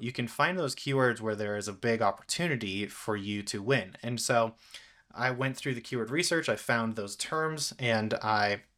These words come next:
kinda tackled those subjects. And we were just waiting, and, you know, we were publishing articles. They were all super high quality. We brought on a team of expert writers who are all also authors, um, and they were also Dabble users.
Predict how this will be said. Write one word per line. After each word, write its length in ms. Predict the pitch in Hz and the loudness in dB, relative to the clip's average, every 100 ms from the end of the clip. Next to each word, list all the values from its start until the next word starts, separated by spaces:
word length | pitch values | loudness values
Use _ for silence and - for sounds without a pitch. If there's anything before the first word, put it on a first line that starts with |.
| _ _ _ _ _ _ - | _ _ _ _ _ _ -8
kinda 220 | 123 98 | -6 -6
tackled 500 | - 123 120 123 110 | -4 -2 0 -2 -4
those 260 | 113 113 - | -4 -2 -2
subjects. 600 | 120 117 160 - - - - - - _ - | -2 0 -2 -2 -8 -10 -16 -20 -20 _ 2
And 360 | 131 120 113 | 4 4 0
we 100 | 113 | 0
were 100 | 143 | 0
just 220 | 156 147 | 0 -4
waiting, 400 | 127 131 143 147 | 0 4 4 4
and, 340 | 139 127 113 127 | 2 2 -2 0
you 140 | 135 | 2
know, 320 | 113 98 - _ | 2 -4 -14 _
we 140 | 135 123 | 0 0
were 80 | 117 | 2
publishing 460 | - 196 190 175 | 2 2 2 0
articles. 420 | 127 139 139 143 | 2 2 4 2
They 80 | 123 | 2
were 100 | 110 | 2
all 140 | 120 120 | 2 2
super 380 | - 139 135 | 0 0 0
high 260 | - 123 120 | 2 2 2
quality. 460 | - 113 113 117 110 | 4 6 6 4 0
We 160 | 107 | -2
brought 260 | 98 113 110 | 2 4 6
on 220 | 113 110 | 4 2
a 80 | 101 | -2
team 340 | - 120 117 | -4 -2 -2
of 320 | 113 101 101 - | -2 -4 -10 -2
expert 420 | 123 - - 139 | 0 0 2 2
writers 440 | 120 113 113 113 - | 4 4 4 0 0
who 100 | 113 | 0
are 120 | 104 | 0
all 340 | 110 113 123 - | 4 4 4 0
also 360 | 110 - 123 - | 0 4 2 2
authors, 580 | 104 104 107 107 107 - - - - - - | 0 0 0 0 0 -4 -6 -16 -16 -16 -2
um, 320 | 120 110 101 113 | 0 0 0 -2
and 120 | 120 | 0
they 60 | |
were 160 | 113 92 | 2 2
also 320 | 120 135 131 | 2 4 2
Dabble 440 | 113 110 107 110 98 | 2 4 4 0 -6
users. 760 | 107 104 127 143 160 - | -8 -6 -4 -2 -2 -2